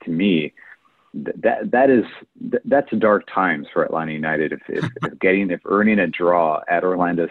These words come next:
Speaker 1: City, a team that they have completely dominated, you know, since coming into the league, uh, if that's a win, then that tells you where the club is, and that tells you where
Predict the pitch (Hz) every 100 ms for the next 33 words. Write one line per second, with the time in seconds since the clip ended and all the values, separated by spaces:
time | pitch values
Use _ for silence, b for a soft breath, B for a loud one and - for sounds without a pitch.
0 | - 90 78 73 - 92 90 80 82 80
1 | 78 - _ _ _ - 247 - 123 120
2 | 92 78 82 87 78 73 76 76 - _
3 | _ _ 80 76 - 73 - 85 80 73
4 | - 78 87 87 80 104 _ b b b
5 | b - 80 76 76 78 - 78 80 -
6 | 98 110 - 90 90 120 165 185 - -
7 | 87 90 - 95 87 85 78 85 78 -
8 | 87 80 82 85 76 78 - 110 92 85
9 | 87 85